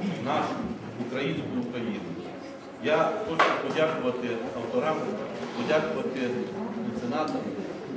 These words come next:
подякувати всім вам за ту книжку, як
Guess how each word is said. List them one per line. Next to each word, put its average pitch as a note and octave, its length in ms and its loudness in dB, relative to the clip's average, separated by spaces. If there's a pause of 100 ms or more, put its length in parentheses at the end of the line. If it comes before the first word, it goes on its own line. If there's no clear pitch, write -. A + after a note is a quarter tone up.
(120)
подякувати E3+ 640 6
всім - 320 0
вам E3+ 300 6 (640)
за B2 60 -2
ту B2 140 -6 (140)
книжку, D#3+ 280 0 (2500)
як D3 120 4